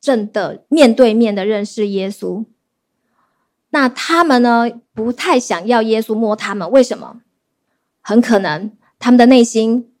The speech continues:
觉得自己是不够好的，他们很害怕让耶稣看到自己不够好，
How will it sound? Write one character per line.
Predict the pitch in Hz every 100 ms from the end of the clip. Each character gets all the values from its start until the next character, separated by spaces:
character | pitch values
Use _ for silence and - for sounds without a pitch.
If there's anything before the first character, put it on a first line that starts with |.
| _
觉 | - 214
得 | 226
自 | 220 247
己 | 185
是 | 202
不 | 226
够 | 233 392
好 | - -
的， | - - _ _ _ _ _ _ _ -
他 | 359
们 | 349
很 | 302 - 214
害 | 208 - 339
怕 | 277 285 302 240
让 | 269 262
耶 | 247
稣 | 247 254
看 | 247 247
到 |
自 | 233 233
己 | 190
不 | 196
够 | 220
好， | 202 190 -